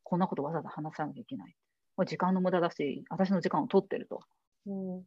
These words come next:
Speaker 2: 自分の中でもね、若い時代では、なかなかそういうことが勇気を持ってできなかったっていうことも、あ、いろいろあるなって思うし、でも、ね、少し上になってきて、まあ、昔よりは発言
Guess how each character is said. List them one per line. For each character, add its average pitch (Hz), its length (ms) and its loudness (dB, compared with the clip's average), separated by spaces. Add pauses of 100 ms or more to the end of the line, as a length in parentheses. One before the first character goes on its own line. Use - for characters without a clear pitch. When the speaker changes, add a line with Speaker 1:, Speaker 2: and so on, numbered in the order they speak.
Speaker 2:
自 226 120 0
分 247 240 2
の 262 100 2
中 269 280 2
で 208 80 2
も 175 240 -2
ね、 208 100 4
若 196 340 4
い 220 80 4
時 180 120 -4
代 175 240 2
で 185 120 2
は、 160 240 2 (340)
な 180 100 -2
か 190 120 2
な 185 120 2
か 190 120 0
そ 208 100 2
う - 20 6
い 202 40 6
う - 20 0
こ 202 120 2
と 202 120 0
が 185 80 6
勇 214 220 8
気 175 100 2
を 170 60 4
持 175 100 6
っ 175 40 2
て - 100 0
で 165 100 2
き 208 140 0
な 196 100 4
か 175 120 -2
っ - 80 -6
た 160 80 -2
っ - 100 -6
て 165 80 0
い - 20 -4
う - 20 -4
こ 165 120 -4
と 175 120 0
も、 156 260 -2 (200)
あ、 185 160 2
い 185 100 2
ろ 190 100 6
い 190 40 8
ろ 196 120 8
あ 202 60 8
る 190 100 2
な 175 140 0
っ 175 100 -6
て - 80 -2
思 175 300 0
う 170 60 -6
し、 190 400 0 (240)
で 262 100 8
も、 233 400 6 (300)
ね、 247 160 6
少 240 240 4
し 214 240 6
上 202 260 8
に 214 120 4
な 220 140 6
っ 220 100 -10 (100)
て 165 100 4
き - 120 -20
て、 190 520 4 (280)
ま 196 120 2
あ、 - 20 4
昔 202 420 6
よ 254 120 10
り 233 120 10
は 175 160 10
発 180 260 4
言 180 420 6